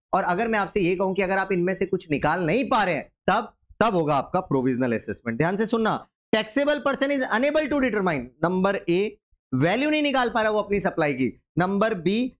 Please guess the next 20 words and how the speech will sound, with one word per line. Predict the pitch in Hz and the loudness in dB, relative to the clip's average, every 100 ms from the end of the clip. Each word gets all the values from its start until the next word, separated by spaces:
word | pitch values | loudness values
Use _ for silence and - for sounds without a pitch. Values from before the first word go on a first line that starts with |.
| - | 0
वो | 247 | 0
जीएसटी | 196 240 247 247 277 | 2 0 0 0 -2
क्या | 269 269 | 0 2
रेट | 269 269 | 2 0
उसको | - 269 | 0 0
अप्लाई | 254 220 | 2 0
करेगा, | 233 240 240 | 0 0 0
वो | 240 240 | 0 0
नहीं | 240 | 0
पता | 208 185 | 0 0
कर | 165 151 | 0 0
पा | 147 | 0
रहा | 127 | 0
है। | - _ - - | -4 _ -8 0
ऐसे | 208 233 330 | 0 2 0
केसेस | 277 269 233 196 | 2 0 0 0
में | 190 | 0
लॉ | 170 165 | 2 0
कहता | 165 147 180 | 0 -2 -2
है, | 202 | -4